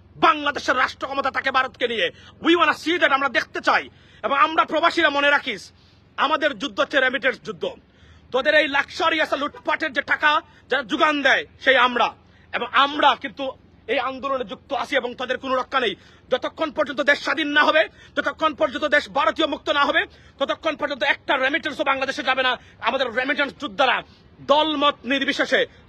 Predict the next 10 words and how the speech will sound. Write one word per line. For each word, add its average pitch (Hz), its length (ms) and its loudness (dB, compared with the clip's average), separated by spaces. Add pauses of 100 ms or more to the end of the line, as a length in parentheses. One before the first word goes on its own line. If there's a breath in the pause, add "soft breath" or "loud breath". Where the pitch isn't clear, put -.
(100)
ধর্মবর্ণ 277 580 4
নির্বিশেষে 247 560 0 (280 loud breath)
সবাই 285 260 4
ঐক্যবদ্ধ 277 420 -2
হয়েছে। 254 420 2 (340 soft breath)
তোদের 294 260 2
শেষ - 380 0 (120)
সময়ে 302 300 6 (520 soft breath)
এখনো 381 240 0
দাঁড়িয়ে 294 420 2